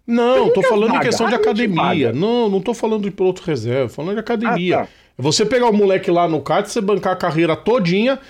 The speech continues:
Speaker 1: chega na Fórmula um, o cara quer ir pra outra equipe.
Speaker 2: Ué?
Speaker 1: Não, tem que dar o retorno pra equipe. No mínimo.
Speaker 2: Ah, também, mas, ô, Rodrigo, mas aí, mas, ô, Rodrigo, o pro-, e, e quando a equipe não dá a chance dele poder, o,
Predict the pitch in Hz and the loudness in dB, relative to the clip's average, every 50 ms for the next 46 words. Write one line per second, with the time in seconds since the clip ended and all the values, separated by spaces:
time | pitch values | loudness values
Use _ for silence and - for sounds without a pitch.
0 | - _ _ - - - 220 233 240 226 220 220 - 226 226 220 226 220 214 214 | -20 _ _ -6 -2 0 2 2 2 0 0 0 0 0 0 2 2 2 2 2
1 | 240 262 208 - 254 240 240 226 - 233 226 - 220 214 208 214 214 196 - 170 | 0 0 -2 -2 -2 -2 -2 -2 -2 -4 -2 -2 -2 -2 0 0 -2 -4 -2 -2
2 | 160 156 - - 117 - _ _ _ _ _ _ _ _ _ _ - - 330 415 | -4 -4 -4 -8 -16 -16 _ _ _ _ _ _ _ _ _ _ -8 -4 -2 0
3 | 440 349 - _ _ _ _ _ _ _ _ _ _ _ _ _ - 226 233 190 | 0 -2 -4 _ _ _ _ _ _ _ _ _ _ _ _ _ -4 0 0 2
4 | 175 214 208 - 127 107 127 127 131 170 240 427 440 - 247 247 269 262 170 208 | 2 2 2 0 -2 -2 0 0 2 2 0 0 0 0 0 0 0 0 0 0
5 | 185 170 - - 170 196 - - - - _ _ _ _ _ _ _ _ _ _ | -2 0 0 -2 -2 -2 -4 -8 -12 -12 _ _ _ _ _ _ _ _ _ _
6 | _ _ _ - 156 190 359 392 285 220 247 262 269 196 127 101 98 - _ _ | _ _ _ -6 -4 -2 0 2 2 2 2 2 0 0 -2 -4 -6 -10 _ _
7 | _ _ _ _ _ _ _ _ _ _ _ _ _ _ _ _ _ _ _ _ | _ _ _ _ _ _ _ _ _ _ _ _ _ _ _ _ _ _ _ _
8 | _ _ _ _ - 453 453 440 - 440 415 440 330 285 359 359 339 415 392 392 | _ _ _ _ -6 -6 -6 -4 -4 -4 -2 -2 0 0 0 0 2 2 2 2
9 | 302 339 320 220 202 226 262 262 262 330 349 - - - - 285 277 277 320 311 | 2 0 0 0 0 2 0 0 2 0 -2 -2 -4 -4 -2 0 2 2 2 2
10 | 277 247 269 233 196 190 185 240 285 277 349 339 277 208 247 285 254 262 262 262 | 2 2 2 2 2 2 0 0 -2 0 0 0 0 2 0 -2 0 -2 -2 0
11 | - 415 427 427 392 339 - - 311 320 - - 302 294 311 320 277 208 170 262 | 0 2 2 2 2 2 2 2 0 0 0 0 2 2 2 4 2 2 2 2
12 | 294 277 226 - - 240 240 233 226 233 226 208 208 208 202 190 190 196 180 _ | 2 0 0 -2 -2 0 0 0 0 0 -2 0 0 0 0 0 0 -2 -4 _
13 | - 175 185 175 | -4 -2 -2 -2